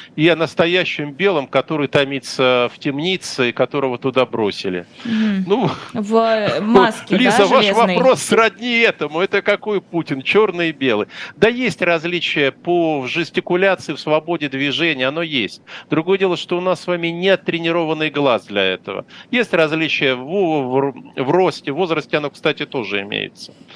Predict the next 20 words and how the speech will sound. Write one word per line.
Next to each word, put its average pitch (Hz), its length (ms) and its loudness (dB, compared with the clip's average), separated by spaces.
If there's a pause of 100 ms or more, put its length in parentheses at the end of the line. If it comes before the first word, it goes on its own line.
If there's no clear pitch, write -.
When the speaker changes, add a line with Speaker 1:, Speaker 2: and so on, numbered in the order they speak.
Speaker 2:
Мгм. 180 280 -6
Speaker 1:
Но 226 360 4
так-то 202 420 0
они 262 160 -4
более 233 360 -4
или 220 120 -2
менее 214 320 -2
даже 170 220 0
почти 202 540 0
идентичны. 147 720 -4 (100)
Speaker 2:
Да. 180 120 0
Speaker 1:
И 165 80 -4
голос 180 420 0
очень 131 220 -6
хорошо 135 420 0
имитируется 117 680 -4
тоже. 95 360 -8
Speaker 2:
Вы 214 160 2
сказали, 285 400 0
что, 277 400 0